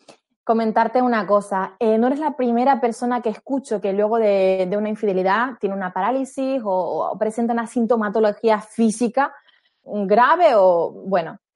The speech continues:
fíjate, no es casualidad, hay un impacto emocional, una emoción que está en el cuerpo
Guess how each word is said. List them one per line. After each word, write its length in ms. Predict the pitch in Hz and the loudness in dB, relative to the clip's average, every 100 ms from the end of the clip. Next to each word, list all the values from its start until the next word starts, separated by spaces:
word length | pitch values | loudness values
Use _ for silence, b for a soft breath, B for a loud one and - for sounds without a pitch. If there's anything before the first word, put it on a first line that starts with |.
| _ b b _ _ | _ b b _ _
fíjate, 540 | 262 226 185 165 - _ | -4 -2 -4 -6 -14 _
no 120 | 220 254 | -4 -2
es 80 | |
casualidad, 420 | - 247 220 214 190 | -2 -2 2 2 4
hay 80 | 226 | 2
un 60 | |
impacto 380 | 233 226 247 - | 2 0 0 -2
emocional, 480 | 233 226 233 254 392 - | -4 -4 -4 -2 -4 -6
una 100 | 208 | -6
emoción 380 | 208 220 233 220 | -4 -4 -4 -6
que 80 | 214 | -8
está 280 | - 214 208 | -4 -2 -2
en 80 | 208 | -4
el 120 | 208 | -2
cuerpo 460 | 233 247 247 349 | 2 2 2 -4